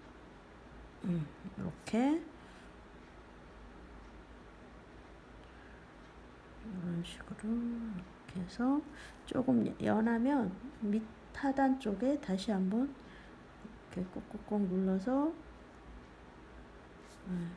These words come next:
이렇게 이런 식으로 해서 이제 그 열매 부분을 해보았어요.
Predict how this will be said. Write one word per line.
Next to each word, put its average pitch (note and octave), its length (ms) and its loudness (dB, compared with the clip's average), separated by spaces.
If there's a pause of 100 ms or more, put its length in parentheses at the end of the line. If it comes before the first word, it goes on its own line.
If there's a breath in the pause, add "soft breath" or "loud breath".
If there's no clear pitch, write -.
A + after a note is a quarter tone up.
(120)
이렇게 E3 460 -6 (920)
이런 F3+ 240 6
식으로 G3+ 540 4 (480 loud breath)
해서 F3+ 240 -4
이제 F#3+ 500 6 (600 loud breath)
그 - 380 2 (600)
열매 A3 320 10
부분을 F#3 480 4
해보았어요. F3 600 0